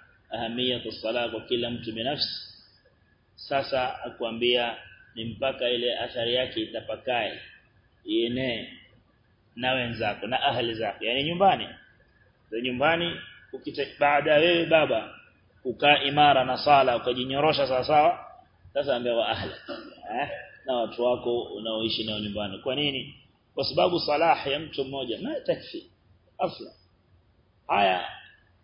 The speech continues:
watu maelfu, wale ambao kwamba ni rajulun salih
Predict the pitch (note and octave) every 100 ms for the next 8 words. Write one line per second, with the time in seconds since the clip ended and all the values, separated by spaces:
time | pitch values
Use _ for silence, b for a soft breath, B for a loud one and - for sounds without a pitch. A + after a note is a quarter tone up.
0 | _ _ _ _ - E3+ F3 - F3+ F#3
1 | F3+ F3 F3 E3 - - - E3+ - F#3
2 | C3+ - - - _ _ _ _ _ _
3 | _ _ _ _ _ _ _ - _ _
4 | _ _ _ _ _ _ _ _ - B2+
5 | F3+ E3+ E3 D#3 D3+ E3 E3 D3+ D3+ E3
6 | D#3+ D3 C#3 C#3 E3 E3+ E3+